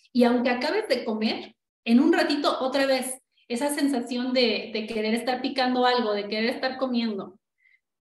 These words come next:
porque lo mismo, tu cuerpo está sintiendo esa necesidad de vacío y quiere llenarse.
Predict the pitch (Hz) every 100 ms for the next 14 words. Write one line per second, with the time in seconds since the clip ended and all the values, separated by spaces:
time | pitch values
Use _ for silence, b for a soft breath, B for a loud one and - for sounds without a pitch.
0 | _ - 240 240 254 247 277 294 220 -
1 | 233 247 240 311 339 - 233 226 240 269
2 | 262 269 277 320 285 247 269 269 277 226
3 | 233 220 240 240 220 208 202 - 269 226
4 | - 233 214 254 262 247 226 220 226 233
5 | - -